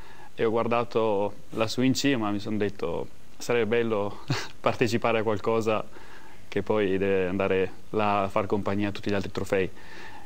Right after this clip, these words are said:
E poi quando è successo, boh, è, <laughs> è stato indescrivibile, perché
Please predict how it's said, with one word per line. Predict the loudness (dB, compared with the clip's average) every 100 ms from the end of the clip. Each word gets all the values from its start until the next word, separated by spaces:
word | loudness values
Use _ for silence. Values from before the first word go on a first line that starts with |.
| -2
E | 0 2
poi | 0 0
quando | 0 2 2
è | 2
successo, | 2 -2 0 0 2 2 2 0 -4 -8 -8 -8 -8 -8 -8 -6 -6 -2
boh, | 2 2
è, | 2 2 2 2
<laughs> | 0 -2 -2 -2 -6 -8 -8 -6 -8 -2
è | 0
stato | 2 2 2
indescrivibile, | 2 2 2 2 2 2 2
perché | 2 0 2 2 2 2 0